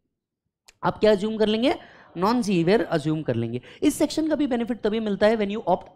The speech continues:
out of हंड्रेड एंड फिफ्टीन बीएसी। यस? अच्छा मुझे एक बात बताइए, थोड़ा कॉमन सेंस लगाइएगा,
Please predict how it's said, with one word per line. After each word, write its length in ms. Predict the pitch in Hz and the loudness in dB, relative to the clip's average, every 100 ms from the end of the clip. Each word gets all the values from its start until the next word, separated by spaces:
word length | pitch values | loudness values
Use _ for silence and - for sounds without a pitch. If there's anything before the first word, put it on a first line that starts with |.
| - | 2
out 180 | 240 240 196 | 2 2 -2
of 200 | 175 160 | -2 -2
हंड्रेड 240 | 160 151 | -2 -2
एंड 140 | 160 | -2
फिफ्टीन 340 | 151 - 226 294 - _ | -4 -4 -4 -4 -10 _
बीएसी। 540 | 143 160 135 117 117 107 _ | 0 2 2 0 -8 -14 _
यस? 220 | 147 226 - - - | -2 -2 -10 -20 -4
अच्छा 180 | 202 254 | 0 0
मुझे 200 | 247 220 | 0 0
एक 100 | 214 | 0
बात 120 | 156 135 | 0 -2
बताइए, 340 | 131 120 120 - _ - | -2 -2 -4 -8 _ 0
थोड़ा 180 | 254 269 | 2 2
कॉमन 300 | 220 185 208 | 2 0 -2
सेंस 220 | 202 180 156 | -2 -2 -2
लगाइएगा, 540 | 131 127 123 113 | 0 0 -2 -4